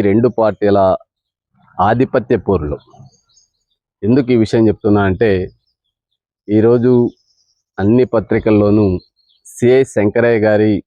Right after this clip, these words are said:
రిమూవ్కి సంబంధించినటువంటి వార్త మమ్మల్ని తీవ్రంగా కలిచివేసింది.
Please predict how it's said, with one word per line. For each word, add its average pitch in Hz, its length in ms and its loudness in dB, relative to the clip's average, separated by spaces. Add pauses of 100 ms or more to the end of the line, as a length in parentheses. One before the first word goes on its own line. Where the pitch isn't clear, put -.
(720)
రిమూవ్కి 117 480 0
సంబంధించినటువంటి 101 840 0
వార్త 98 340 -2 (1120)
మమ్మల్ని 104 400 2
తీవ్రంగా 110 520 0
కలిచివేసింది. 95 800 -4